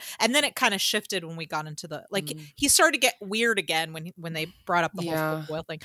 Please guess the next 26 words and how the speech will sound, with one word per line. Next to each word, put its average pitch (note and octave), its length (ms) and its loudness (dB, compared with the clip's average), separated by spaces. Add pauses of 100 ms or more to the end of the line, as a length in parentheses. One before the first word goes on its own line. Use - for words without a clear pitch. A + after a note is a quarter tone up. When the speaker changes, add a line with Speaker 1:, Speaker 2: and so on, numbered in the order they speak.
(240)
Speaker 1:
I D#4 80 12
mean, F4 260 2
Gina G#4 360 4
Speaker 2:
Yeah. A4 40 6
Speaker 1:
said D4+ 300 6
she D4+ 160 6
was C4+ 160 2
attr-, - 380 -2
momentarily B3 800 4
attracted G#3 480 2
to F3+ 40 -4
Boyle D#3 380 2
during F3+ 380 0
the E3 220 2
Speaker 2:
Yeah, E3+ 220 2
I E3 40 6
Speaker 1:
meeting. B3+ 160 8
Speaker 2:
remember B3+ 320 8
being A#3+ 180 8
confused G3+ 640 4
by D#3+ 160 8
that D3 240 4
and D#3 80 4
being D#3 180 8
like, D3 160 0
Speaker 1:
<laughs> - 180 -10